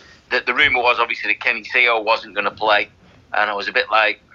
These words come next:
"Well, what do we do?" And I thought we'd probably end up with Cross and Williams on the wings, and how is that gonna work out? And then obviously Ken played and, and, and all was fine, but, but Rhys Williams was superb. He just, he looks,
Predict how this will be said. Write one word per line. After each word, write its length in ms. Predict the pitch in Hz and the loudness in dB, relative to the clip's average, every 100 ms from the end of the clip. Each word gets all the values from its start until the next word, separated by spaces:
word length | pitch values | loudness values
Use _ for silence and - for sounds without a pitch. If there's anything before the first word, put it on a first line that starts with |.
| - 101 | -10 -2
"Well, 180 | 107 | 0
what 160 | 113 - | 0 -2
do 80 | 98 | -2
we 100 | 98 | 0
do?" 200 | 127 120 | 2 2
And 80 | 107 | 2
I 60 | |
thought 260 | - 101 95 | 2 0 0
we'd 120 | 95 | -2
probably 220 | 110 98 | -2 0
end 140 | 98 95 | 0 -2
up 60 | |
with 100 | 90 | -2
Cross 480 | - 123 110 104 - | -2 2 2 0 -4
and 120 | 95 | -4
Williams 460 | 113 117 110 104 101 | 0 2 2 2 -2
on 120 | 98 | -4
the 60 | 95 | 0
wings, 460 | 120 127 123 120 | 0 0 -4 -8
and 100 | 98 - - - - - - | -10 -10 -14 -10 -8 -10 -2
how 200 | 117 113 | -2 -2
is 80 | 107 | -2
that 180 | 127 | -2
gonna 220 | - 107 104 | -2 -2 2
work 340 | 110 104 120 | 2 2 2
out? 280 | 120 123 117 | 4 4 2
And 100 | 113 | 0
then 120 | 113 - - - - _ - | -2 -2 -20 -20 -20 _ -2
obviously 380 | 120 87 - 90 - | -2 -2 -10 -12 -8
Ken 220 | - 107 92 - | -2 -2 -2 0
played 360 | 107 107 104 | 2 4 2
and, 120 | 98 98 | -6 -12
and, 580 | - - 85 - 95 - | -12 -6 -4 -2 -2 -4
and 340 | - _ 78 - | -14 _ -12 0
all 180 | 110 107 | 2 2
was 140 | 101 | 0
fine, 360 | - 131 135 120 | 2 4 4 2
but, 160 | 110 - _ _ _ - | -4 -8 _ _ _ -8
but 120 | - | 0
Rhys 280 | 175 170 113 | 0 0 -2
Williams 420 | 127 131 104 - | 0 0 -2 -6
was 140 | 98 | -10
superb. 580 | - 143 151 123 98 104 | -6 0 0 0 -2 0
He 140 | 90 147 | 0 0
just, 240 | 190 - - - - _ _ _ _ _ _ - - | -2 -2 -18 -20 -20 _ _ _ _ _ _ -20 -8
he 120 | 139 | -4
looks, 480 | 156 - - - | 0 0 -2 -10